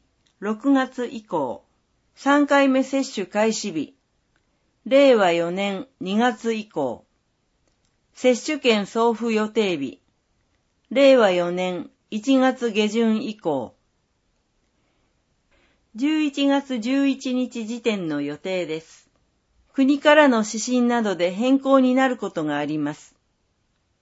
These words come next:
詳細は決まり次第、市ホームページやTwitterなどでお知らせします。桑名市のワクチン接種状況。十一月十一日時点。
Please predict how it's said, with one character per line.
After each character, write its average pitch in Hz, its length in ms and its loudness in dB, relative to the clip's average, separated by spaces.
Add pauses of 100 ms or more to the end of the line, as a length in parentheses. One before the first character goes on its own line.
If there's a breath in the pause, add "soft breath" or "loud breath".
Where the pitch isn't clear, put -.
(760)
詳 302 260 0
細 277 320 4
は 262 200 6 (100)
決 226 140 -4
ま 247 160 2
り 240 120 -4
次 226 200 -8
第、 170 320 0 (220)
市 262 380 -6
ホ 277 260 4
ー - 20 8
ム 285 180 6
ペ 254 220 0
ー 220 60 -2
ジ 175 100 -4
や 170 160 2
Twitter 240 640 0
な 233 160 0
ど 202 120 -2
で 151 280 -6
お 170 80 -10
知 220 120 -8
ら 208 120 0
せ 190 160 -8
し - 140 -14
ま 147 160 -6
す。 - 280 -20 (1300)
桑 302 260 4
名 294 120 4
市 247 160 -4
の 180 280 -2
ワ 277 160 0
ク - 120 -4
チ 214 200 -4
ン 165 100 -2
接 196 180 -6
種 262 280 -4
状 214 220 0
況。 131 440 -8 (580)
十 285 280 0
一 269 200 -2
月 262 340 -2
十 262 260 0
一 233 260 -4
日 220 340 -4
時 185 140 -12
点。 123 300 -6